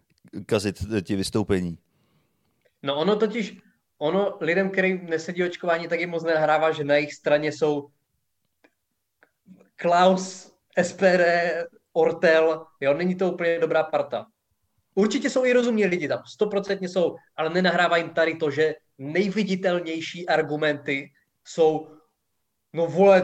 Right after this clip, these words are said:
Speaker 2: to, v tom je čip, vole, vole." Gates to tam, vole, vole, dává, vole. Toto je
Speaker 1: <laughs>
Speaker 2: nejhlasitější argument odmítačů očko-,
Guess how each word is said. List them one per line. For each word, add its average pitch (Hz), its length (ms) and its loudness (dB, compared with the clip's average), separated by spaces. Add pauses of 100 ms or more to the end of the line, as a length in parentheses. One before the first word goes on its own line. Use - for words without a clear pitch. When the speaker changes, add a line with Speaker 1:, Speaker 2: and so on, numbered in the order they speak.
Speaker 2:
to, 202 240 2
v 190 100 -10
tom 196 220 2
je 196 140 4
čip, 220 420 -6
vole, 156 340 2
vole." 120 300 -2 (840)
Gates 175 380 -4
to 185 120 -6
tam, 131 280 -4
vole, 123 220 -6 (760)
vole, 139 120 -2
dává, 123 340 -2
vole. 113 280 -10 (160)
Toto 202 340 4 (520)
je 147 200 0 (240)
Speaker 1:
<laughs> - 240 -20
Speaker 2:
nejhlasitější 208 1200 -2
argument 170 520 -4
odmítačů 160 460 -8
očko-, - 240 -12